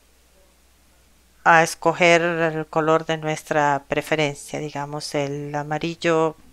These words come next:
contrasta con el violeta o morado, no sé cómo se ve porque una cosa es, eh,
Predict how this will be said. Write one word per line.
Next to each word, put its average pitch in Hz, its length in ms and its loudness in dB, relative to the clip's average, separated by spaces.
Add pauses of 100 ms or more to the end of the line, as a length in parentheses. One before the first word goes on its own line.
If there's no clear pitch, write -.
(480)
contrasta 160 720 0
con 147 560 -4 (1300)
el 160 140 0
violeta 151 560 0
o 143 60 -6
morado, 147 440 2
no 147 120 -8
sé 139 240 -6
cómo 143 480 -8 (360)
se - 340 -4
ve 151 180 2
porque 147 520 -4 (920)
una 156 240 -6
cosa 151 480 -2
es, - 220 -14
eh, - 100 -12